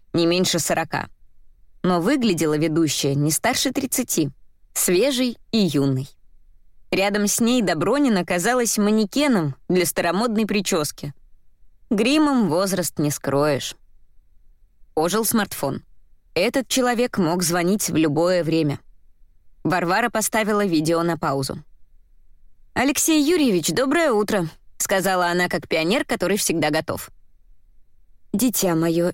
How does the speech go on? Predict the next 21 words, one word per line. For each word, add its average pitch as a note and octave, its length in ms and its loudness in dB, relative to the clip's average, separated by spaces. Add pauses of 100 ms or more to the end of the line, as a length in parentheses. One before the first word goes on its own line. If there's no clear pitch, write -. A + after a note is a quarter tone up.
не A#3+ 160 4
разбудил C4+ 500 0
ли F#3+ 140 2
я D#3 140 2
вас?» - 360 -2 (1040)
Подобное G#3+ 580 0
обращение C4 580 0
позволялось G#3+ 680 0
только F#3+ 400 -2
одному D3 400 0
человеку — C#3 640 -4 (560)
профессору D#3 640 -2
Тульеву. D3+ 520 0 (760)
Ну C4 160 2
и B3 140 2
деду, A3+ 280 0
конечно. D3 520 -2 (480)
Дед C4 220 0
не C#4 100 4
в A3+ 60 0
счет. - 280 -4